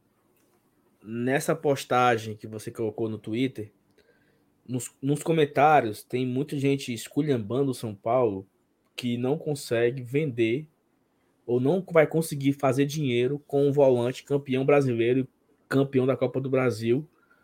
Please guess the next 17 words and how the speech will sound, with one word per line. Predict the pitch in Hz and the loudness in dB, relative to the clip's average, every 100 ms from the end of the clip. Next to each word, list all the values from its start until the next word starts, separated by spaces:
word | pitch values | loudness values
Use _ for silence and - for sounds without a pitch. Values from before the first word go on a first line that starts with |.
| _ _ _ _ _ _ _ | _ _ _ _ _ _ _
e | 123 | -10
simplesmente | - 175 180 151 156 - | -6 -6 -2 0 0 4
talvez | 160 156 143 147 | 6 8 6 4
consiga, | 160 147 143 139 | -2 0 2 2
no | 160 | 2
máximo, | 135 143 - 160 | 0 0 -2 -4
uma | 175 | -4
troca. | 196 - 135 135 - - _ _ _ _ _ _ _ _ _ _ _ _ _ 127 - - | -4 4 6 6 2 -18 _ _ _ _ _ _ _ _ _ _ _ _ _ -20 -20 -4
Que | 131 | -2
o | 123 | 0
São | 151 | 0
Paulo | 139 131 147 | 4 8 8
não | 156 | 6
teria | 156 147 147 | 2 4 4
capacidade | 143 131 151 143 123 139 147 | 4 2 0 2 4 4 2
de | 160 | -4
venda. | 139 131 170 123 107 | 0 2 4 2 -4